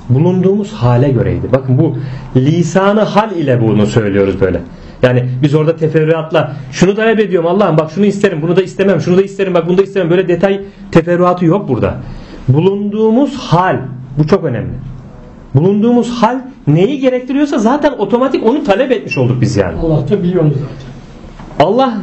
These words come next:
Speaker 1: bizim bulunduğumuz hal üzere de talebimizi verdi.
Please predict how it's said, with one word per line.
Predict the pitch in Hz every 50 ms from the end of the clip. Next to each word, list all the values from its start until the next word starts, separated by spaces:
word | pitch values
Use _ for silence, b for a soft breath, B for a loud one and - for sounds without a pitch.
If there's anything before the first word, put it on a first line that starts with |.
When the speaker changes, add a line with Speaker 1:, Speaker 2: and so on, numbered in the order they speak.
| 160 156
Speaker 1:
bizim | 156 190 208 226 262 226 175 151
bulunduğumuz | 180 226 254 247 226 240 233 214 202 170 -
hal | - - 220 269 311 277 220
üzere | 190 160 151 147 131 127 131
de | 269 -
talebimizi | - 220 240 226 185 165 160 156 151 165 262 294
verdi. | 226 185 151 127 - - -